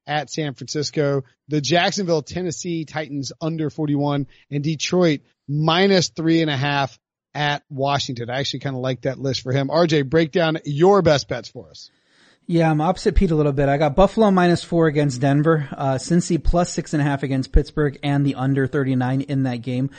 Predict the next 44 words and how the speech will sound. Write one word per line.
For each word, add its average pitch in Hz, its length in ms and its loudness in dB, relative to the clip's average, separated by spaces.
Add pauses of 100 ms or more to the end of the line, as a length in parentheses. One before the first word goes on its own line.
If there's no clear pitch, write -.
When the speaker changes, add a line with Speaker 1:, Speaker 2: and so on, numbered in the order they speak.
(120)
Speaker 2:
Probably 165 220 6
my 139 100 4
two 135 220 0
best 123 200 -2
bets 131 200 -4
of 135 60 -10
the 127 100 -2
week 127 260 -2
in 127 200 -2
that, 123 340 -4
that 120 300 -4 (120)
single 139 320 2
game. 120 280 -2 (280)
Washington 160 540 2
plus 156 240 0
three 156 180 0
and 151 80 2
a 143 60 2
half 143 180 0
versus 143 240 -2
Detroit, 143 380 -2
'cause - 100 -14
Pete 131 220 -4
is 117 120 -6
wrong 123 380 0
there. 135 280 0 (340)
Uh, 131 260 2
New 139 160 6
England 151 300 8
minus 139 320 4
six - 200 -2
and 139 80 4
a 131 60 2
half 127 240 0
against 123 280 0
the 131 60 -6
Cowboys. 135 680 2
I 113 120 -4
think 113 260 -4
that 113 320 -8
Bill 123 160 2
Belichick's 120 400 -4
gonna 123 120 -2
outcoach 120 580 -6